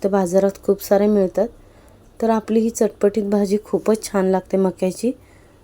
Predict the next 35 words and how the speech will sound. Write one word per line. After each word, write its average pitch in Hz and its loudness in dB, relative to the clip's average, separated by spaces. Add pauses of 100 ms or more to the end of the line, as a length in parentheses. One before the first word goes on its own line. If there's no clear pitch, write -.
(180)
तर 196 4
आता 196 0
आपली 202 -2
भाजी 180 -2 (100)
कशी 214 2
बनवायची 196 2
ते 196 0
बघूयात. 190 0 (640)
त्यासाठी 233 0
इथे 214 -2
मी 220 0
मक्याचे 202 -4
दाणे 180 -2
काढून 180 -2
घेतलेले 190 -2
आहेत 185 -4
आणि 185 -2
त्यांना 190 -2 (540)
एक 220 -2
उकळी 208 2
काढून 208 0
घेतलेली 185 0
आहे 180 0
दाण्यांना. 175 -2 (840)
आपली 202 -2
आजची 208 0
ही 208 4
जी 190 0
मक्याची 190 -2
भाजी 185 -2
आहे 208 2
ना, 190 0
जे 196 0 (100)
खात 190 -4
नाहीत 208 0